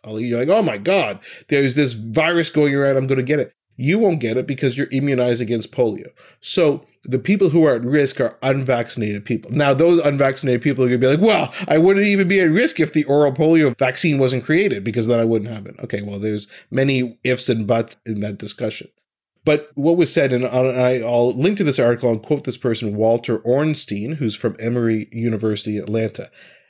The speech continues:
The quote is, "The virus is very, very good at finding unvaccinated individuals." So, for example,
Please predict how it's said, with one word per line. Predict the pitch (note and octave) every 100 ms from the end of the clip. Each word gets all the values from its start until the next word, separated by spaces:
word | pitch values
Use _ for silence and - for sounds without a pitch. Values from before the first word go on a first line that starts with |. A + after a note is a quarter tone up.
| _ -
The |
quote | A#2+ - G#3+ D#3
is, | C3+ A2
"The | C3
virus | A2+ C3+ D#3 F#3 F3
is | C#3+
very, | A2+ A#2+ C#3 D3+ F3 E3+
very | B2 B2+ B2+ C3 B2
good | A2+ A#2 A2
at | G#2+
finding | G#2 A#2 G#2+ G#2+ G#2+
unvaccinated | G#2+ G#2+ G#2+ G2+ - G2+ G2+ G2
individuals." | A2 G#2 F#2+ G2+ G2 - G2 - - - -
So, | - B2+
for | A2+ C3
example, | A2+ A2 B2+ C#3 C3+ G#2